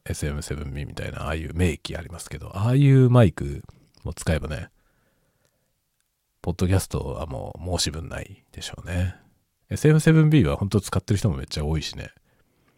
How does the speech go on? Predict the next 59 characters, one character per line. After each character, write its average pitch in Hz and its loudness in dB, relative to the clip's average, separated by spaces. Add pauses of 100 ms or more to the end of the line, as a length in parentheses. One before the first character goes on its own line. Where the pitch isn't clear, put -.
(440)
ポ 85 0
ッ - -4
ド 90 -2
キ 101 4
ャ 101 4
ス - -4
ト、 - -6
ポ 98 0
ッ 95 -6
ド 135 2
キ 151 2
ャ 147 8
ス - -6
ト 78 0
で 65 -2
使 - -4
っ - -2
て - -6
る 76 -2
人 - -6
は 73 -8
も 73 -6
の 87 0
す - -2
ご 120 8
い 85 6
多 62 -4
い - -12
ん - -14
じ - -14
ゃ - -12
な 69 -14
い - -20
か - -14
な。 82 -10 (1500)
あ 80 -2
の、 76 -6 (280)
ポ 117 0
ッ - -8 (140)
ド 143 6
キ - 4
ャ 143 8
ス - 2
ト 131 6
的 117 4
な 110 8
も 110 8
の 87 6
を 76 0
YouTube 78 -4
で 60 -8
や 65 -4
っ - -12
て - -10
る 60 -4
人 - -10
た - -12
ち - -10
も、 82 0